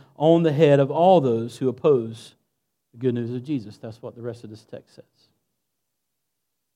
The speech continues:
So be a faithful steward as you strive to live worthy of God. Just encourage you to take some time to examine your heart.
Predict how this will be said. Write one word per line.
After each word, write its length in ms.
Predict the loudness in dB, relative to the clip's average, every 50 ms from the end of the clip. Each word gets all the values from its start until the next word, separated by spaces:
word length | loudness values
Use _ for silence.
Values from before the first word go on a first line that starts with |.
| _ _ _ _ _ _ _ _ _ _ _ _ _ _ _ _ _ _ _ _ _ _ _ _ _ _ _ _ _ _ _ _ _ _ _ _ _ _ _ _ _ _ _ _ _
So 140 | _ -6 -2
be 220 | 2 4 6 6
a 60 | 6
faithful 360 | 6 4 2 0 0 -2 -4 -6
steward 420 | -6 -6 -6 -6 -6 -8 -12 -16 -20 _ _ _ _ _ _ _ _ _ _ _ _ _ _ _ _ _ _ _ _ _ _ _ _
as 180 | -8 -8 -6 -6
you 60 | -8
strive 520 | -8 -6 -2 2 4 4 4 4 2 0
to 80 | -2 -4
live 300 | -4 -2 -2 -2 -2 -2
worthy 340 | -2 -2 -2 -2 -2 -4 -4
of 120 | -4 -6
God. 360 | -10 -14 -14 -16 -18 -20 -20 _ _ _ _ _ _ _ _ _ _ _ _ _ _ _ _ _ _ _ _ _ _ _ _ _ _ _ _ _ _ _ _ _ _ _ _ _ _ _ _ _
Just 100 | _ -14
encourage 380 | -12 -6 -2 0 2 2 2 0
you 40 | -2
to 60 | -4
take 220 | -2 -2 -4 -4 -4
some 160 | -6 -10 -6
time 300 | -4 -2 -2 0 -2 -2
to 100 | -4 -8
examine 420 | -10 -8 -6 -6 -4 -2 -2 -2
your 120 | -4 -4 -4
heart. 560 | 0 0 0 0 0 -2 -8 -18 -20 -20